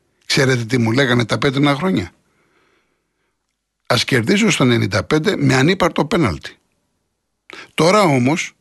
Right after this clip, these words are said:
μη δουν να πάρει πέναλτι ο Ολυμπιακός και πέναλτι να είναι, δεν θέλουνε.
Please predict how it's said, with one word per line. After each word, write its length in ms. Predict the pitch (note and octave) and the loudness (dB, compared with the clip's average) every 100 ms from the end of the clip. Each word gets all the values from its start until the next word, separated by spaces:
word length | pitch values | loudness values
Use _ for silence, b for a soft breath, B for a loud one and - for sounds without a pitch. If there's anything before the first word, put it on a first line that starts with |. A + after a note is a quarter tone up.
| _ _ _ _ _ | _ _ _ _ _
μη 200 | D3 G#3 | 0 2
δουν 180 | G3 A#3+ | 2 4
να 160 | G#3+ | 4
πάρει 320 | - C4+ A#3 E3+ | 2 2 2 2
πέναλτι 380 | G#3 F3+ D3 | 0 0 0
ο 20 | C#3 | -2
Ολυμπιακός 460 | C3 A#2+ A#2 C3+ | -2 -4 -2 -4
και 160 | - C3+ | -2 -2
πέναλτι 440 | G#3 A3+ G#3 E3 | 0 2 2 2
να 100 | F3 | 2
είναι, 140 | A3+ A#3+ | 2 2
δεν 160 | C4 | 2
θέλουνε. 480 | B3+ C#4+ E3+ F2+ | 2 0 0 -6